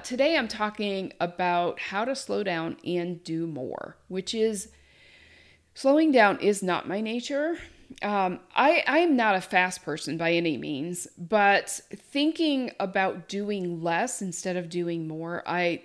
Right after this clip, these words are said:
that is, that is, you know, that's counterintuitive to me. <laughs> It's like, slow down and do more doesn't make sense.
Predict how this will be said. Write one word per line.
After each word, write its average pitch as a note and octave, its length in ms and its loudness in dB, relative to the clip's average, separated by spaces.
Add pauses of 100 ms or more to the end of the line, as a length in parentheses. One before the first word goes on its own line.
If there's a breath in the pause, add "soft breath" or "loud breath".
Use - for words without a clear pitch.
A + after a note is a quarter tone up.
(100)
that F3 340 2
is, E3 300 -6 (140)
that E3+ 240 0 (140)
is, - 680 -6 (180)
you F3 160 -6
know, A2+ 240 -10 (220)
that's - 480 0
counterintuitive F#3 880 -4
to - 100 -10
me. F#2+ 260 -8
<laughs> - 40 -12
It's C#4+ 280 0
like, A#3 200 0
slow A#3+ 280 -4
down G#3+ 300 -4
and F3+ 180 -6
do G3 140 -10
more G3 300 -10 (560 loud breath)
doesn't G3 340 -6
make - 160 -10
sense. - 400 -14